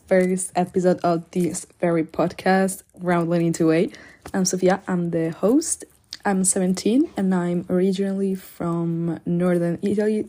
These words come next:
though I've been living in Dublin for the past two months. I'm doing an exchange semester here, and I'll tell you all about it in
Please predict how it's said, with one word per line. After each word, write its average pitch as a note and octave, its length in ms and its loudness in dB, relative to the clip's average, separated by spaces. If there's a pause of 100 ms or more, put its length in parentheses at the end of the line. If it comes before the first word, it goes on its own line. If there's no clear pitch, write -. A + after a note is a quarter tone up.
though F3 500 0
I've F3 160 -4
been F3 140 -2
living E3+ 220 -4
in E3 320 -4
Dublin F#3 500 -2 (400)
for E3 280 -4
the E3+ 100 -2
past D#3+ 500 -6 (160)
two - 160 -6
months. F3+ 640 2
I'm F3+ 220 0
doing F3 420 0
an E3+ 180 -2
exchange G3 520 -4
semester G#3 480 -4
here, G3+ 420 -2
and E3+ 340 -2 (120)
I'll F3+ 80 -4
tell E3+ 160 -2
you E3+ 180 -2 (160)
all F3+ 180 2
about E3 280 2
it E3 240 -2
in D#3+ 380 -2